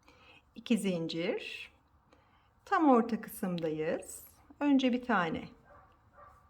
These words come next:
lalemizi yaptık. İki zincir, aynı yere ikinci bir tane daha. Böylece hem arttırmış olduk hem de rahatça döndürdük.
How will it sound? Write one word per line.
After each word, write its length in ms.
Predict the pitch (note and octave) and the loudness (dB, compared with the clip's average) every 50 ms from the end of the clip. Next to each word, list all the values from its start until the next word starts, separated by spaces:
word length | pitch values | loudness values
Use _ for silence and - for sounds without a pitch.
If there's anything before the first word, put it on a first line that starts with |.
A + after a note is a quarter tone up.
| _ _ _ _ _ _ _ _ _ _ _ _ _ _ _ - _ _ _ _ _ _ _ _ _ _ _ _ _ _ _ - - - - - | _ _ _ _ _ _ _ _ _ _ _ _ _ _ _ -20 _ _ _ _ _ _ _ _ _ _ _ _ _ _ _ -20 -20 -12 -4 0
lalemizi 540 | G3+ G3 F#3+ F#3 F#3 F3+ F3+ F3 - - F#3+ | 0 0 0 0 -4 -4 -6 -8 -8 -6 -2
yaptık. 600 | G#3+ A#3+ C4 C4 - - - C4+ C4+ - - - - - _ _ _ _ _ _ _ _ - - _ _ _ - - | 0 0 0 -2 -4 -4 -4 -4 -4 -4 -10 -20 -20 -20 _ _ _ _ _ _ _ _ -20 -20 _ _ _ -10 -8
İki 300 | A3+ A3+ - - D#4 C#4 | -8 -6 -2 -2 -2 2
zincir, 880 | C4+ C#4+ C#4+ C#4+ C#4 C4 C4+ C#4 C#4 C#4+ C#4+ C#4+ - - - - - - _ _ _ _ _ _ _ _ _ - | 4 6 6 8 8 6 6 2 0 -2 -4 -8 -10 -10 -10 -10 -12 -16 _ _ _ _ _ _ _ _ _ 4
aynı 380 | F4 F4 F#4+ F4+ D#4+ C4+ A#3+ | 6 6 6 8 8 8 8
yere 640 | A3 G3+ G#3 A3+ B3 B3 B3 C4 C#4 C#4+ C#4 - - - | 8 6 8 8 8 10 10 8 8 6 2 -6 -8 -6
ikinci 440 | C4+ C4 - A#3+ G3+ F#3 E3+ F3 | -6 2 4 4 4 4 2 -2
bir 100 | F3+ - | -6 -4
tane 320 | - F#3 E3+ E3 E3+ F3 E3 | -2 -2 -2 -2 -2 -4 -4
daha. 400 | F3 F#3 A#3 C4 E4 E4 - - - | -2 2 2 2 2 2 -2 -2 2
Böylece 560 | D4 C4+ A3+ F#3 F3 E3 - G#3 A3+ C4 - | 4 4 4 4 0 0 0 0 0 0 0
hem 160 | F#4 F4+ D#4 | 0 2 4
arttırmış 580 | C#4 B3+ B3 - - - A#3+ A3 A3 G#3+ - - | 4 4 4 2 0 2 2 4 2 2 0 0
olduk 360 | G3+ F3+ F3+ F#3 C4+ - - | 0 0 0 -2 -4 -2 2
hem 160 | C#4+ A#3 G#3+ | 2 4 4
de 100 | G3+ G3 | 4 4
rahatça 680 | A3 A#3+ A3+ A#3 A3 A3 - - G#3 G3+ B3 E4+ - - - - - _ _ _ _ _ _ _ _ _ _ _ _ _ _ _ _ _ - | 2 2 2 2 0 -2 -4 -4 0 0 0 0 0 -6 -14 -20 -20 _ _ _ _ _ _ _ _ _ _ _ _ _ _ _ _ _ 2
döndürdük. 800 | C4 C4 C4 C4+ C4 B3+ C4+ C4+ A#3+ C4 C4+ C4 - - - | 4 6 6 8 6 6 6 4 2 0 -4 -6 -8 -12 -20